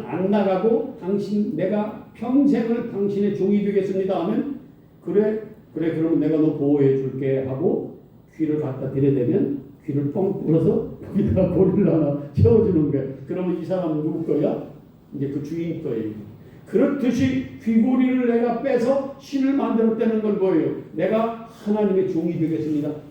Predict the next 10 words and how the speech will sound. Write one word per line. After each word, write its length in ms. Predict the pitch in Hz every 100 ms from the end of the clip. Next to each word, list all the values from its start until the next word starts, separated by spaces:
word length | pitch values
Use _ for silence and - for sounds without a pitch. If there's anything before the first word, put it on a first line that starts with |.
| -
하나님 320 | 190 190 175
말씀이면 500 | 160 156 151 143 139
내가 260 | 139 143 151
무조건 540 | 202 196 240 294 285 - - - - -
죽겠습니다. 880 | 185 202 208 - 165 156 147 139 -
따르겠습니다." 680 | 190 208 208 180 160 139 -
이 120 | 285
말이거든요. 840 | 339 277 226 202 151 151 185 - - - - _ _ _ _ -
그랬는데 840 | 269 320 294 226 220 233 - -
세상에 920 | - 208 285 - 285 285 285 277 277